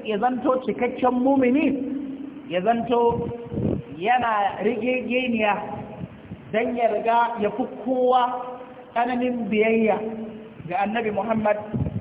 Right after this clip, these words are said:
sallallahu alaihi wa alihi wa sallam. Abu na gaba, Allah madaukakin sarki ya jingina Annabi sallallahu alaihi wa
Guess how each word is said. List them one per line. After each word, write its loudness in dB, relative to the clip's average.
sallallahu 2
alaihi 0
wa 2
alihi 2
wa -4
sallam. -6
Abu 0
na 0
gaba, 0
Allah 0
madaukakin 0
sarki -4
ya 2
jingina 0
Annabi -2
sallallahu 4
alaihi 2
wa 4